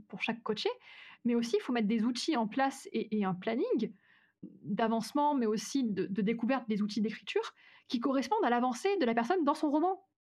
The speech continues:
Et donc il faut connaître le roman aussi à chaque fois, donc, heu, tu, on peut pas coacher dix mille personnes, quoi. Du coup, ça s'est fait comme ça et je me suis dit : « OK, il faut que je trouve un moyen de », et c'est là que l'idée de l'école d'écriture est née. Je me suis dit : « Ah, en fait, je peux...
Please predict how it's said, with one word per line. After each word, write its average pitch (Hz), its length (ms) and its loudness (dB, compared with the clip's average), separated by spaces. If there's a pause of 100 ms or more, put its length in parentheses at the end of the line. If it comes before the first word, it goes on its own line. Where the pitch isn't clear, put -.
(260)
Et 254 60 2
donc 247 120 2
il 233 40 -4
faut - 80 -6
connaître 339 260 2
le 294 60 2
roman 277 300 2
aussi 320 220 0
à - 20 0
chaque 311 200 -4
fois, 403 160 2
donc, 226 200 -2
heu, 220 140 2
tu, 220 140 -12
on - 40 -10
peut 190 100 -4
pas 247 100 2
coacher 226 260 -2
dix 220 80 0
mille 208 100 2
personnes, 208 300 0
quoi. 175 140 -4 (1080)
Du 202 160 0
coup, 359 100 0
ça - 80 -6
s'est 233 120 -4
fait 220 100 -2
comme 190 160 -4
ça 302 180 2
et - 20 0
je 254 60 0
me 214 60 0
suis 214 140 -2
dit : « 226 180 0
OK, 240 160 -2
il 233 220 -2
faut - 80 -18
que - 60 -18
je - 40 -18
trouve 262 140 -2
un 233 40 0
moyen 214 300 0
de », 220 180 2 (320)
et 214 80 -2
c'est - 140 -2
là 254 140 2
que 254 180 -4
l'idée 214 440 0
de 202 60 0
l'école 190 260 -2
d'écriture 196 440 -4
est 190 60 0
née. 233 120 0
Je - 80 -8
me - 60 -12
suis - 200 -8
dit : « - 100 -8
Ah, 294 180 2
en 190 80 -4
fait, 269 200 -4
je - 160 -10
peux... - 140 -10